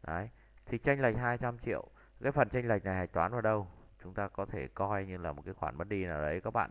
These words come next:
tra cứu trong sách kế toán nha. Đấy, thời gian tính khấu hao còn lại người ta chỉ đẩy xuống còn chín mươi tháng thôi. Thế thì cái chênh lệch ba mươi này, cái đối tượng này này.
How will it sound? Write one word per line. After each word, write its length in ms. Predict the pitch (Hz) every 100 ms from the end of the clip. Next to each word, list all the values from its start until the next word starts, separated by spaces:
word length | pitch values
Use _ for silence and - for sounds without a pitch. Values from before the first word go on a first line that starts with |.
| -
tra 180 | 110 101
cứu 260 | - 90
trong 140 | 110 113
sách 220 | 123 -
kế 80 | -
toán 260 | 90 87
nha. 160 | 113 110 - - - - _ _ _ _ - _ - - - - -
Đấy, 260 | - 90 101 - -
thời 200 | 117 101
gian 200 | 113 117
tính 160 | 104
khấu 140 | 110 127
hao 160 | 120
còn 160 | 107 92
lại 280 | 90 57 80
người 160 | 87
ta 160 | 82 101
chỉ 120 | 95
đẩy 200 | 80 73
xuống 180 | 67 82
còn 160 | 101 87
chín 220 | - 90
mươi 80 | 107
tháng 220 | 92 92
thôi. 180 | 117 98 - _ - - _ - -
Thế 120 | - 107
thì 120 | 120
cái 100 | 107
chênh 220 | 117 110
lệch 140 | 98
ba 220 | 92 101 101
mươi 100 | 98
này, 160 | 85
cái 120 | -
đối 200 | 90 90
tượng 280 | 104 127 71
này 120 | 80
này. 160 | 76